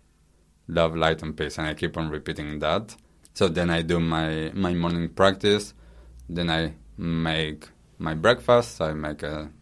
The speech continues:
smoothie every single day. I'm vegan and I eat quite a healthy, whole food, plant-based diet. So I make a nice,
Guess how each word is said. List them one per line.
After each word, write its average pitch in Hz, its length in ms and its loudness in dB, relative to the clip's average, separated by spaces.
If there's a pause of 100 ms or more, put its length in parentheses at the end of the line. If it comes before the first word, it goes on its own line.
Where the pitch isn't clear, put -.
smoothie 104 600 2 (100)
every 80 340 -2
single 82 360 -2
day. 87 400 4 (460)
I'm 78 360 -2 (160)
vegan 85 800 0 (100)
and 78 400 -6
I 78 140 -4
eat 78 400 -8 (240)
quite 80 400 2
a 78 200 -8
healthy, 80 460 -4 (360)
whole 80 220 -2
food, 80 360 -6
plant-based 82 500 -2
diet. 85 420 2
So 78 400 -2 (500)
I 78 680 -2 (320)
make 80 320 -2
a 78 60 -2
nice, 80 640 -2